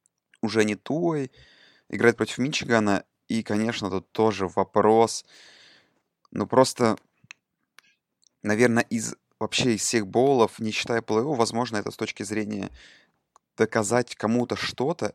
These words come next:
это самый важный боул. Потому что поражение в этом матче, э, оно для каждого тренера невероятно болезненно. То есть вы сами все понимаете, Алабама, которая проиграла две игры, э, очень таких близких игры,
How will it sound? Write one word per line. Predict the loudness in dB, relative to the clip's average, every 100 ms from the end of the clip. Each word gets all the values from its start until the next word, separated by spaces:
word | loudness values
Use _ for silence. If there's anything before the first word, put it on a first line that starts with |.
| -8
это | -6 -6 -4
самый | -2 0
важный | 2 0 0 -8
боул. | -6 -6 -8 _ _ _
Потому | -4 -2
что | -2 -2
поражение | 0 0 0 -2 -4 -6
в | 0
этом | 0 0
матче, | -2 -4 -4 -4 -6 -8 _ _ _ _ -4
э, | 0 0 0
оно | 0 2 2
для | 0 0
каждого | 0 0 -2
тренера | -2 -2 -2 -4 -6 _
невероятно | -4 0 2 2 2 -2
болезненно. | -6 -4 -4 -6 -10 -14 -16 _ _ _ _ _
То | -10
есть | -8 -4
вы |
сами | 0 0
все | 0 -2
понимаете, | -2 -2 -2
Алабама, | 0 2 2 2 0
которая | -4 -8 -8 -6
проиграла | -4 0 2 2
две | -2 -2 -2
игры, | -2 -4 -4 -6 -16 _ _ _ -18
э, | -16 -14 -12
очень | -6 -6 -4 -4
таких | -4 -6 -4
близких | 0 0 0 -4 -10 -10
игры, | -4 0 -2